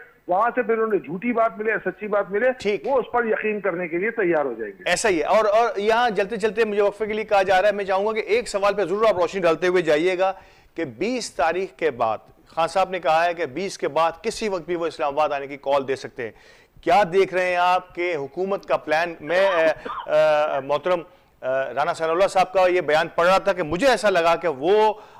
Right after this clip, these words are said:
Speaker 2: अब बहुत सारी जिम्मेदारियां अपने कंधों पर बहैसियत वजीर दाखिला नहीं लेना चाहते,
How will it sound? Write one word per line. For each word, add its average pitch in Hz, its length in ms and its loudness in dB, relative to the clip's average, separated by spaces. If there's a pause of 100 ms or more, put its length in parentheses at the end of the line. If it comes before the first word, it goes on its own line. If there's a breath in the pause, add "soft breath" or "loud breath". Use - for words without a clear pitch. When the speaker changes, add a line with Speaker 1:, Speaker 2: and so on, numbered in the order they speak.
(140)
Speaker 2:
अब 196 400 4 (100)
बहुत 180 260 4
सारी 208 240 0
जिम्मेदारियां 175 600 0
अपने 185 340 -4
कंधों 170 340 -2
पर 185 200 2
बहैसियत 160 540 0
वजीर 156 280 -2
दाखिला 151 420 2
नहीं 151 460 -4
लेना 185 220 0
चाहते, 170 440 0